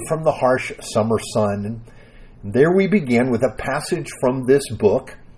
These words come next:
that we're gonna be studying. Paul, an apostle of Jesus, wrote this letter to a fledgling church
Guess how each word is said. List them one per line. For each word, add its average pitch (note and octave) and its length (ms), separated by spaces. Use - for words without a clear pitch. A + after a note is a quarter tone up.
that B2 240
we're A2 220
gonna B2 220
be E3 160
studying. C3 500
Paul, D#3+ 420
an D#3+ 60
apostle D#3 640
of B2 120
Jesus, D3 600
wrote C3 340
this F#3+ 220
letter A#2+ 380
to A#2+ 220
a A#2+ 100
fledgling C3+ 720
church - 600